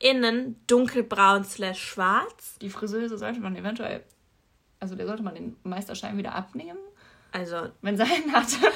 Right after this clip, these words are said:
Speaker 1: ich mein, ich hatte
Speaker 2: Du hattest grüne Haare.
Speaker 1: Ich hatte türkise Spitzen.
Speaker 2: Ja. Ist auch
Speaker 1: Das,
Speaker 2: auch nicht besser.
Speaker 1: und ich bin Ginger. Ist eher schwierig, <laughs> als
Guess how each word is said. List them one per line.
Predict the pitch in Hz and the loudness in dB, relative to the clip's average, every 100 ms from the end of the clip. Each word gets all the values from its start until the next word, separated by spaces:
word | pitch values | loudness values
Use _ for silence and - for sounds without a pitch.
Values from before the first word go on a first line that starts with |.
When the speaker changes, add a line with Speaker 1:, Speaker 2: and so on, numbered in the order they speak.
| - - | 0 4
Speaker 1:
ich | 233 254 | 6 6
mein, | 247 240 240 - | 8 8 6 4
ich | 226 226 - - - | 4 4 0 -12 -4
hatte | 202 196 170 165 208 339 - _ | -4 -4 -4 -2 -2 -4 -10 _
Speaker 2:
Du | 220 | -12
hattest | 220 | -12
grüne | - - 226 233 190 | -16 -2 2 2 0
Haare. | 175 208 196 | -8 -8 -4
Speaker 1:
Ich | 202 | -2
hatte | 202 202 | -2 -6
türkise | 196 - 208 - 196 190 | -8 -8 -10 -8 -8 -4
Spitzen. | 185 - 180 - - 160 - | -6 -6 -10 -14 -20 -14 -14
Speaker 2:
Ja. | - 202 _ _ _ _ _ _ | -14 -20 _ _ _ _ _ _
Ist | - | -6
auch | - | 6
Speaker 1:
Das, | 233 269 - - | 6 6 0 -12
Speaker 2:
auch | - | -16
nicht | - - - | -20 -18 -14
besser. | 240 - | -10 -6
Speaker 1:
und | 226 | -4
ich | 226 | -2
bin | - 202 | -2 -2
Ginger. | 196 202 196 190 - - _ _ | -2 -2 -2 -6 -10 -14 _ _
Ist | 220 - | -2 4
eher | 233 220 | 4 4
schwierig, | 226 - 208 226 240 185 214 339 | 2 -4 4 8 8 6 2 -2
<laughs> | - - - - 370 - - - - - | -4 -6 -4 -4 -8 -8 -6 -6 -4 8
als | 1047 | 10